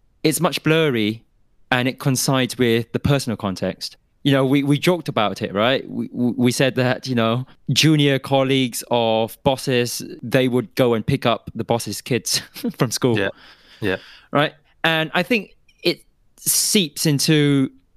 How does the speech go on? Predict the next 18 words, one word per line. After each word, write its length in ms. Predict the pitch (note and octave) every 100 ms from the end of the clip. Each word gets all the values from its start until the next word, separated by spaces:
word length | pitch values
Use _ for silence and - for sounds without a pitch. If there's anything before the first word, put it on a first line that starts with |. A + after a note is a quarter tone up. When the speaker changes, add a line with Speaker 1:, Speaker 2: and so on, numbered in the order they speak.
| -
Speaker 1:
the 280 | D3+ C#3+ C#3
everyday 360 | D#3 D#3+ D#3+
conversation 560 | D3+ D#3 C#3 D3+ C#3+ C3
as 120 | A#2
well 260 | D#3+ D#3+ A2
of 140 | A2 -
how 160 | C#3
people 400 | C3+ B2+ A2+ B2+
talk 260 | - F3+ -
to 120 | -
each 160 | A2+ -
other 360 | G#2 G2 F#2+ A2
in 100 | A2
a 60 | A2
business 340 | D#3 D3 A#2+
context 400 | - G#2+ A#2 -
in 80 | G#2
Vietnam. 480 | A2+ G#2+ A#2 A#2